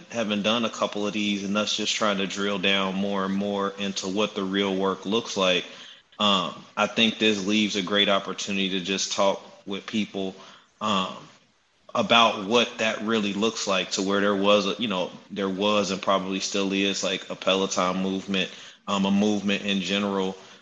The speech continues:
uh, just for people to, to utilize, like, on base or online based, um, services so that they can, you know, work out in the home. Um, there are services where, you know, it's gonna be more cookie cutter. You're, you're,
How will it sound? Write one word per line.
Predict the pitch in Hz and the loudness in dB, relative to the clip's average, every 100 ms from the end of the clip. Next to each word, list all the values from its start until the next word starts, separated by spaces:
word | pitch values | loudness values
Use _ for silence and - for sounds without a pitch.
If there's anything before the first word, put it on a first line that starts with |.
| _ | _
uh, | 107 101 | -2 0
just | 90 107 107 | 2 2 2
for | 107 | 0
people | 95 107 98 98 | 0 0 0 -2
to, | 95 87 - | -2 -4 -6
to | - 101 | -2 0
utilize, | 95 104 101 98 95 95 92 | 2 2 2 4 4 4 2
like, | 92 92 - - | 0 0 -2 -4
on | 101 101 98 | 0 0 2
base | 98 95 95 - - - | 2 2 2 -4 -6 0
or | 110 - | 0 2
online | 110 107 104 101 98 | 2 2 4 2 2
based, | 95 98 95 92 - - - - _ - | 0 0 0 -2 -8 -12 -18 -20 _ -2
um, | 98 87 82 | -2 -2 -2
services | - 107 107 90 - 92 | 2 4 4 0 -6 -2
so | 95 | -2
that | 92 | -2
they | - 98 | 0 -2
can, | - 90 92 | -2 -8 -6
you | 107 | -4
know, | 98 | -2
work | 87 95 92 | 0 0 0
out | 95 90 | -2 -2
in | 87 | -4
the | 82 | -6
home. | - 131 104 73 - - - - - | 0 2 2 -2 -10 -18 -20 -8 0
Um, | 101 87 - - | 2 2 -2 -10
there | 95 101 107 | -4 2 4
are | - 107 110 | 6 6 6
services | - 104 104 95 - 104 95 | 4 2 2 -4 -6 -6 -4
where, | 98 98 98 98 - | -2 0 0 -2 -4
you | 107 | -4
know, | 98 95 | -2 -2
it's | - | -2
gonna | 98 | -2
be | 95 101 | -2 0
more | 98 98 | 0 0
cookie | 98 110 101 101 | -2 -4 -2 -4
cutter. | - 101 98 | 0 0 2
You're, | 95 92 | 2 0
you're, | 92 92 92 90 | -2 -2 -2 -4